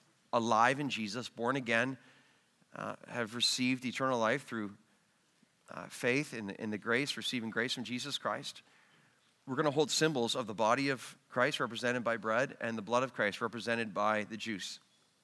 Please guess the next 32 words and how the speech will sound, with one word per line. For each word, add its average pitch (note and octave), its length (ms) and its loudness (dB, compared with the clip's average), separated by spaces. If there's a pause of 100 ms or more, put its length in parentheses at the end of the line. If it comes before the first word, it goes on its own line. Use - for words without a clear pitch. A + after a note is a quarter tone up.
(1000)
Now, A#2+ 260 2
now, B2 220 0
now A#2+ 140 -2
think, C3+ 400 -2
think, C#3+ 240 -2
loved G2+ 160 0
ones, A2+ 160 -6
think C3+ 180 -6
again. A2 320 -2
Lord, A#2 140 -2
help C3 180 0
us C#3 160 -6
now G#2+ 280 0
and, G#2+ 180 -6
and G#2+ 240 -8 (200)
renew A2+ 260 -2
our D3 100 2
minds. G2 440 -2 (380)
Think D3+ 320 -2
of B2+ 220 4
what A#2+ 160 -2
these A#2+ 120 -2
symbols A2 460 -4
represent A2+ 400 -2
in G2+ 80 -4
terms G2 240 -6
of G2 60 -10
treasure. F2 360 -8 (1400)
Think C#3+ 160 0
of C#3+ 120 -2
the A#2+ 60 -4
treasure A2 580 0